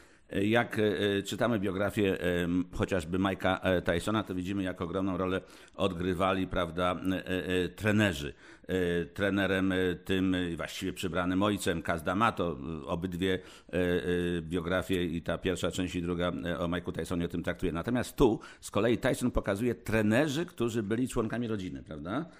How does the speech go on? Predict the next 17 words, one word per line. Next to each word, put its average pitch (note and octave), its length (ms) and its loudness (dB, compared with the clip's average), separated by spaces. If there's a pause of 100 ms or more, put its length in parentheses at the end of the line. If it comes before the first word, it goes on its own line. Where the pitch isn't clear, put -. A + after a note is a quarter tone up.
(220)
A F#2 140 2
więc, G2+ 540 0
a G2 100 6
i A2 140 4
też G#2 280 2
bardzo G#2 360 4
ważny G2 360 6
ojciec. G2 360 4
Ojciec F#2 300 0
był, F#2+ 300 -2
e, F#2 180 0
pięściarzem, G2 640 2 (280)
e, F#2 220 4
e, F#2 260 4
wagi, F#2+ 440 2 (280)
e, F2+ 40 -2
ciężkiej. F2+ 520 0